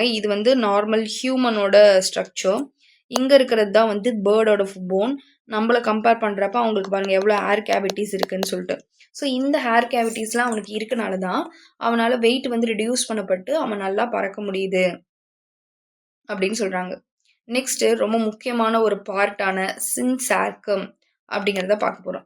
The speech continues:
So, சின்சாக்ரம் அப்படின்னா என்ன? சின் சாக்ரம்ங்கிறது ஒண்ணும் இல்ல, பறவையோட முதுகெலும்பு, அதாவது வெர்டிபிரல் கலம்ல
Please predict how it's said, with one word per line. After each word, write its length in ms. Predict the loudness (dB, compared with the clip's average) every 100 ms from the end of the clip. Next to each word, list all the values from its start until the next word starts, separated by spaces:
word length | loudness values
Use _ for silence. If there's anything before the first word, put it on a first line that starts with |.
| _ _
So, 180 | -4 -2 0
சின்சாக்ரம் 760 | -2 -2 -2 0 0 0 -2 -2
அப்படின்னா 420 | -4 -2 -2 -2
என்ன? 220 | -2 -2 -4 -8 _ _ _ _ _ _ _ _ _ _ _
சின் 340 | -10 -4 -4 -2
சாக்ரம்ங்கிறது 720 | 0 0 2 0 0 0 0
ஒண்ணும் 340 | 0 0 -2 -2
இல்ல, 140 | -2 -2 -6 -14 _ _
பறவையோட 540 | 0 4 4 4 4 4 2
முதுகெலும்பு, 640 | 0 0 2 2 2 -2 -4
அதாவது 360 | 0 2 0 0
வெர்டிபிரல் 600 | 0 0 -2 0 0 0 -4
கலம்ல 500 | -4 -2 -2 -2